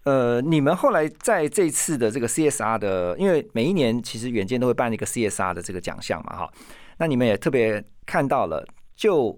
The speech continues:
C S R，然后就E S G的 E 的部分哦，刚刚提到是环境的部分，那这一块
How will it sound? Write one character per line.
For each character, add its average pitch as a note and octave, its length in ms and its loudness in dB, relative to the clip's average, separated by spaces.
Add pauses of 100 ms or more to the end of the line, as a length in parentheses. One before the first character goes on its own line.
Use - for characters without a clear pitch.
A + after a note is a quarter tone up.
C G3 320 2
S D#3 120 0
R， A#2+ 240 0
然 A2+ 120 -2
后 C3 100 0
就 C#3 240 2
E D#3 180 2
S C#3 120 -2
G C#3 180 -4
的 A#2+ 100 -2 (120)
E G3 160 0
的 F3 100 0
部 B2+ 180 -4
分 G#2 220 0
哦， C#2+ 240 -4
刚 B2+ 120 0
刚 C3+ 60 -2
提 G#2+ 140 -6
到 G#2 140 0
是 G#2+ 160 -8
环 G#2+ 360 -4
境 A#2+ 360 -2
的 E2+ 180 0 (100)
部 A2+ 120 -6
分， - 200 -6 (520)
那 C3+ 180 0
这 - 160 0
一 F3 80 4
块 D3 340 -4